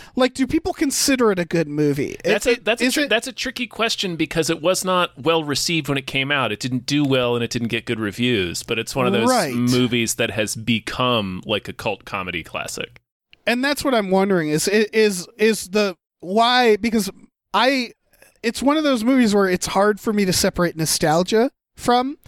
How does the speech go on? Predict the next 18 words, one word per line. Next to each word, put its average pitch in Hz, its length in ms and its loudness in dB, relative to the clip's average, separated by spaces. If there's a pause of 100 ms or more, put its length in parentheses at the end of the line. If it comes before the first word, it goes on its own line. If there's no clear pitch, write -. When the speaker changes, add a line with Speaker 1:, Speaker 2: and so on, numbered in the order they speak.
(240)
Speaker 1:
'cause 262 200 2
I 254 160 2
just 262 240 -6
re-, 233 180 0
it's 233 180 -2
always 226 260 2
been 185 300 -2
there, 123 180 -2
you 165 120 4
know, 180 200 2
being 196 420 0
Thanksgiving 196 760 -2
at 139 100 -4
my 156 80 0
grandma's 180 500 0
house, 135 260 0
Comedy 208 360 0
Central. 139 580 -4